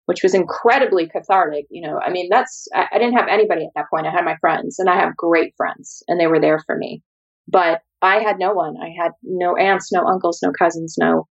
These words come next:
no father, no mother, no sister, no nothing, no nothing. I cut it all off, just cut all ties and said, "Okay, we're gonna rebuild ourselves." And so that for me was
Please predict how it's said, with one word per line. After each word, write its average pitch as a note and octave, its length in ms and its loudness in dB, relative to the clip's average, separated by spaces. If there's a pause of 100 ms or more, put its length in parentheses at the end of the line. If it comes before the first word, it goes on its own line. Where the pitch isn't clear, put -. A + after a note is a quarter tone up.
(200)
no E3+ 140 2
father, E3+ 340 4
no E3+ 140 -4
mother, D#3 420 2
no D#3 160 0
sister, D#3 560 0
no D#3 160 0
nothing, - 400 0 (200)
no D#3+ 100 4
nothing. D#3+ 400 0 (120)
I - 60 2
cut E3+ 240 2
it D3+ 180 0
all D#3+ 240 4
off, C3+ 220 2 (320)
just D#3 220 -8
cut E3 280 2
all D#3+ 140 2
ties D#3+ 460 2
and D3+ 140 -6
said, D3 260 0 (120)
"Okay, D#3 320 2
we're D#3 160 0
gonna D#3+ 160 -2
rebuild D#3 420 2
ourselves." - 580 -6 (360)
And F#3 140 4
so F#3 220 4
that G3 300 2
for G3+ 100 -6
me F#3+ 240 -6
was D#3+ 400 -4